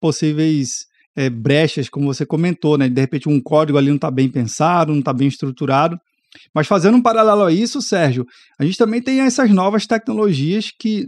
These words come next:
em tese, não é tão nova assim, mas o uso de inteligência artificial, que tem o conceito de otimizar determinados processos, aprender coisas novas, né?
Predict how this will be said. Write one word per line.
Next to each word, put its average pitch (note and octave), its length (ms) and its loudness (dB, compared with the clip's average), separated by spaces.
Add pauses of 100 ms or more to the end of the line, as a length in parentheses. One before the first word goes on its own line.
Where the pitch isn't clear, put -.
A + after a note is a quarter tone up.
em G3+ 120 2
tese, C#3 320 0
não D#3+ 80 2
é D#3+ 80 2
tão D#3 140 0
nova C#3+ 300 2
assim, G#3+ 280 0 (360)
mas F#3 380 0 (340)
o E3+ 60 0
uso G3 180 2
de F#3+ 120 2
inteligência F#3+ 500 0
artificial, D3+ 880 0 (260)
que D3+ 140 -8
tem F#3 220 2
o G#3 60 -2
conceito E3 520 -4
de C#3+ 320 -2 (240)
otimizar D#3 680 0
determinados C#3+ 480 -2
processos, C#3+ 580 -2 (320)
aprender F3 760 2 (100)
coisas E3 480 2
novas, D3 560 0
né? F3 220 0